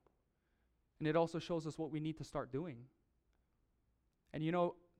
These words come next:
this is the truth. It's because God loves us and He's not willing for any of us to stay the same. It's because God loves us. And it's the same for us in salvation.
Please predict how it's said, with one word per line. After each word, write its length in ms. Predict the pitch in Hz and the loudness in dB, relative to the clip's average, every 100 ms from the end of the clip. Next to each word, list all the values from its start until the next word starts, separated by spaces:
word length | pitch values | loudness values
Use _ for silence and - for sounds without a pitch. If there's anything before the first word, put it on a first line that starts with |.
| - | -4
this 140 | 175 | -2
is 80 | 175 | 0
the 100 | 165 | -2
truth. 300 | - 208 196 | 0 -2 0
It's 100 | 156 | -2
because 380 | 175 - 196 143 | -2 0 0 4
God 280 | 165 170 139 | 4 4 6
loves 280 | 170 165 | 4 4
us 160 | 165 151 | 0 0
and 120 | 147 | 0
He's 140 | 165 165 | 0 0
not 180 | 170 | -2
willing 320 | 143 175 180 170 | 2 0 0 -2
for 140 | 175 | 0
any 220 | 156 170 | 0 0
of 160 | 170 156 | 0 0
us 120 | 156 | -4
to 100 | 151 | -8
stay 220 | - 151 | -2 0
the 100 | 139 | 0
same. 440 | 131 143 131 127 143 - _ - | -2 -8 -8 -10 -14 -20 _ -6
It's 140 | 139 | -4
because 400 | - - 214 208 | -2 0 2 2
God 240 | 143 131 127 | 2 2 2
loves 260 | 120 120 | -4 -6
us. 240 | 120 131 - _ _ - _ _ _ _ _ _ _ _ _ _ _ _ _ _ _ _ _ _ | -12 -12 -20 _ _ -20 _ _ _ _ _ _ _ _ _ _ _ _ _ _ _ _ _ _
And 120 | 156 147 | -4 -4
it's 140 | - | -4
the 100 | 156 | -4
same 260 | - 180 180 | -2 -4 0
for 120 | 180 | 0
us 160 | 165 | 0
in 100 | 165 | -2
salvation. 720 | 151 143 135 135 131 123 120 | 0 0 0 -2 -6 -12 -16